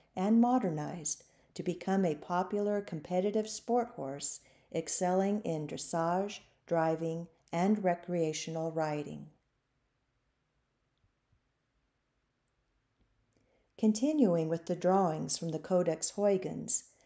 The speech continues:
the name of the horse that Leonardo used as his live model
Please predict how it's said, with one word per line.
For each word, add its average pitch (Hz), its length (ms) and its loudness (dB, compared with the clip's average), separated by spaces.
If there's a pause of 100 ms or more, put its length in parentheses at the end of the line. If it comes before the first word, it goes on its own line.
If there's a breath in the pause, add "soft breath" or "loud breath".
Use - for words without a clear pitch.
(140 soft breath)
the 175 80 2
name 190 260 6
of 254 160 6
the 269 80 4
horse 165 520 2
that - 260 -2
Leonardo 202 560 4
used 196 580 2
as 165 160 -2
his 156 220 -4
live 165 420 0
model 196 540 0